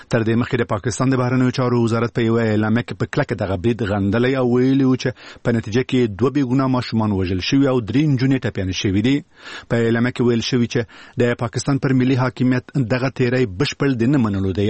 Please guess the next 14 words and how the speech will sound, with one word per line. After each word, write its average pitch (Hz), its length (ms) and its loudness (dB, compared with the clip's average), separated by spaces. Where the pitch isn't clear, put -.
او 104 40 0
کیدای 113 240 2
شي 143 240 -2
جدي 123 240 0
عواقب 92 580 -4
ولري. 98 340 2
د 107 40 -2
ایران 117 400 2
دولتي 120 320 2
رسنیو 120 400 2
د 117 140 0
سه 147 200 0
شنبې 139 300 2
د 139 40 4